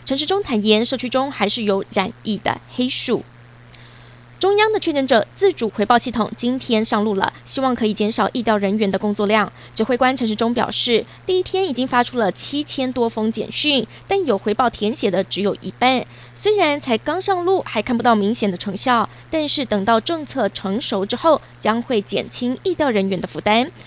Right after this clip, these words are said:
而这个自主回报系统到底怎么填写？指挥中心发言人庄仁祥表示，只要民众P C R阳性，留下手机号码，就会收到指挥中心传送的简讯，点进提供的网址就可以自主填写，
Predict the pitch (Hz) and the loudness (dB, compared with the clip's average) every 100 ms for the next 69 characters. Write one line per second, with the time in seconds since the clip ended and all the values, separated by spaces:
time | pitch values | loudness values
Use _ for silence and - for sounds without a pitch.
0 | - - 311 440 392 269 - 311 220 214 | -12 -2 0 2 0 0 -2 -4 -2 -2
1 | - 196 208 262 262 - - - 180 226 | -2 -2 0 -2 -2 -2 -4 -4 -4 -2
2 | 214 202 175 - - 190 - - 233 185 | -2 -4 -4 -6 -8 -6 -4 -2 0 -2
3 | - - - - 240 233 269 269 285 320 | -4 -18 -4 -2 0 0 0 -2 -2 -2
4 | 359 285 233 240 262 247 220 196 - - | 0 2 2 2 0 0 0 -2 -2 -4
5 | - 269 247 - - - 311 392 330 339 | -2 0 0 -2 -8 -2 0 2 0 -2
6 | 294 285 302 - 302 254 190 196 - 339 | -2 -4 -2 2 2 4 2 2 0 -2
7 | 262 208 220 247 220 202 - 220 233 220 | -2 -2 0 0 0 -2 -4 -2 0 0
8 | 180 214 214 208 226 240 208 202 208 240 | 0 -2 -2 -2 0 2 2 0 -4 -4
9 | 254 302 320 226 202 233 196 202 214 285 | -4 -6 -6 -4 -2 -2 -2 -4 -2 0
10 | 262 - - - - 226 214 370 392 - | 0 -2 -10 -14 -2 0 2 0 -2 -2
11 | 233 247 254 190 175 277 285 208 - 220 | -4 -2 0 0 0 -2 -2 -2 0 -2
12 | - - 202 294 226 - - 320 220 180 | -4 -6 -4 -2 -6 -8 -4 -4 -4 -6
13 | - - 175 - 214 185 | -6 -8 -6 -2 0 0